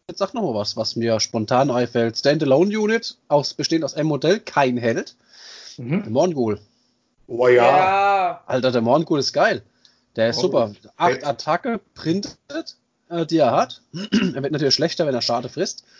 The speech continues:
Speaker 1: Aber, äh, was war das? Zwei printet Schade, trifft alles auf die drei, meine ich.
Speaker 2: Ja.
Speaker 1: Und macht, äh, auf die sechs macht er dann zwei tödliche. Die
Speaker 2: Stark.
Speaker 1: Attacke voll geendet.
Speaker 2: Genau.
Speaker 1: Ähm, ignoriert, rennt,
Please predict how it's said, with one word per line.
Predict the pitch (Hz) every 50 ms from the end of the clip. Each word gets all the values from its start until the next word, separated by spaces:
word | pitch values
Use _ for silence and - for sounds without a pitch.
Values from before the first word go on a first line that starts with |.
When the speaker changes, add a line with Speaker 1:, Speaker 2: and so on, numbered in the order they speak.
| - _ _ _
Speaker 1:
Aber, | - 120 123 123 123 120 127 120 120 117 - 120 113 110 107 104 104 104 -
äh, | _ _ _ _ _ _
was | - 135 -
war | 190 170
das? | 135 - - - _ _ _ _ - - - - - - - - - - - - - -
Zwei | - - - 156 170
printet | 170 - - 170 175 160 151 127 -
Schade, | - - 123 120 139 180 - 302 302 - _ _ _ _ _ -
trifft | - 185 226 - - - -
alles | 143 180 226 208 -
auf | 175 165 -
die | - 120
drei, | - 110 107 107 110 151 220 339 - _ _ _ _
meine | - 151 170 196 214 247
ich. | 294 - -
Speaker 2:
Ja. | 147 151 - _ _ _ _
Speaker 1:
Und | - 165 156 151 151 156 151 151 - _
macht, | 135 139 143 147 - - - - - - -
äh, | 139
auf | 131 127 127 123 120 117 - 131 -
die | - 131 123
sechs | - 165 202 196 - -
macht | 170 156 143 - -
er | 147
dann | 131 131 127 123 113 113 - - _ _
zwei | - - - 147 147 147 143
tödliche. | 143 - - 143 156 175 - 233 220 - - 254 277 330 - _ _ _ _ _ _ _ _ _ -
Die | -
Speaker 2:
Stark. | 127 -
Speaker 1:
Attacke | 135 143 - 139
voll | - - 139 131 123
geendet. | - - - _ _ _ _ - 127 131 156 175 214 277 339 - - _ _ _ _ _ _ _ -
Speaker 2:
Genau. | 151 151 160 156 156 147 143 143 143
Speaker 1:
Ähm, | 139 139 143 135 123 - _ _ _ _
ignoriert, | - 175 - - - 175 151 143 165 156 139 - 123 110
rennt, | 113 123 156 233 330 - - -